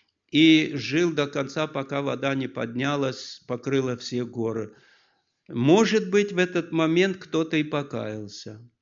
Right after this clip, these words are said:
И Бог, богатый милостью, может быть, и для них еще имел милость, но по ч-, по человек-, значит, чтобы они, подвергшись су-, суду по человеку плотью,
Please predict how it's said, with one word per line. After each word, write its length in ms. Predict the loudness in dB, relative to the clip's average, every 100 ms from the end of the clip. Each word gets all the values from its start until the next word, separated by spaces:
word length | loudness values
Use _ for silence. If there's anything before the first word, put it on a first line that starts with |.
| _ _ _ _ _ _ _
И 260 | 2 4 4
Бог, 640 | 0 2 6 6 4 -4
богатый 540 | 0 2 4 2 4 4
милостью, 720 | 4 4 2 2 0 -2 2
может 600 | 4 6 4 2 -2 0
быть, 320 | 0 0 -4 -4
и 180 | -2
для 200 | 0 0
них 320 | 2 2 0 -2
еще 400 | -4 0 0 0
имел 460 | 2 6 6 6 2
милость, 680 | 4 4 4 2 0 -2 -16 _ _ _ _ _
но 320 | -2 4 6 6
по 200 | 4 0
ч-, 300 | -2 -4 -4
по 260 | -2 -4
человек-, 720 | 0 0 2 2 2 2 -4 -18 _ -2
значит, 520 | -2 0 -4 -6 _ _ _ _ _ _ _ _ -18
чтобы 380 | -6 0 4 6
они, 220 | 6 4
подвергшись 840 | 2 -2 0 2 0 -2 -8 -6
су-, 300 | -8 -10 -10
суду 640 | -14 -14 -2 0 4 6 6
по 200 | 2 -4
человеку 800 | -4 -4 -2 0 2 0 0 -6
плотью, 800 | -4 -2 0 0 -2 -2 -2